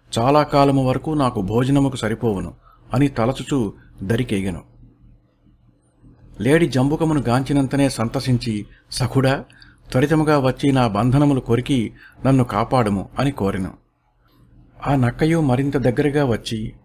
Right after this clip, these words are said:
మాటిమాటికి వలను పరిశీలించి చూచి, "మిత్రుడా, ఈ వల నులినరములతో చేయబడినది. దీనిని నేడు ఆదివారం ఒకటి చేత తాకజాలను. నీవు వేరుగా భావింపకము, తెల్లవారగనే నీవు చెప్పినట్లు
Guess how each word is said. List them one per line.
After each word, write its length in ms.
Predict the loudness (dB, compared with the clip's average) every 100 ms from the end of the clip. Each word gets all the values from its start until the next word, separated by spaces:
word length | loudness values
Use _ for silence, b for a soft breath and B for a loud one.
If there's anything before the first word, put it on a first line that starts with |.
| -20 -12 0
మాటిమాటికి 680 | 0 2 0 -2 -2 -6 -4
వలను 340 | -2 -2 -2
పరిశీలించి 580 | -2 -2 -2 -2 -2 -6 -8
చూచి, 360 | -6 -6 -8 -14 _ b b b _ -10 -8
"మిత్రుడా, 560 | -4 0 0 0 -4 -14 _ _ -4
ఈ 100 | -2
వల 440 | 0 0 0 -2
నులినరములతో 760 | -2 0 2 2 0 -2 -4 -4 -2
చేయబడినది. 640 | 0 0 0 -4 -6 -12 _ b b b -10
దీనిని 420 | -2 -2 0 0
నేడు 480 | 0 0 0 -4 -6 B B -4
ఆదివారం 520 | -2 0 0 0 0
ఒకటి 320 | -2 -4 -4
చేత 180 | -4 -4
తాకజాలను. 680 | -6 -4 -2 -2 -4 -8 -12 _ b b -4
నీవు 180 | 0 2
వేరుగా 400 | 2 2 2 0
భావింపకము, 800 | 2 2 2 0 -4 -4 -4 -6 B B B -2
తెల్లవారగనే 720 | 0 2 2 2 0 -2 -2
నీవు 240 | -2 -2
చెప్పినట్లు 500 | -2 -4 -4 -4 -4